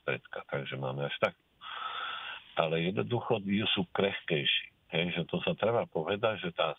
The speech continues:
situácia, možno, že aj tá, tá,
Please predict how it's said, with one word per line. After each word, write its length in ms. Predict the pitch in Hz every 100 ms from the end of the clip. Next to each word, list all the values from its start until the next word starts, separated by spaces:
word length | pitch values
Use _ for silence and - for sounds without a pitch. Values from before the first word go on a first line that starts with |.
| -
situácia, 800 | 107 - 92 85 - 87 87 98 - _ _ _
možno, 400 | 80 78 80 80
že 240 | 78 82 - - - - - - - -
aj 140 | - -
tá, 160 | - 82 82
tá, 160 | 78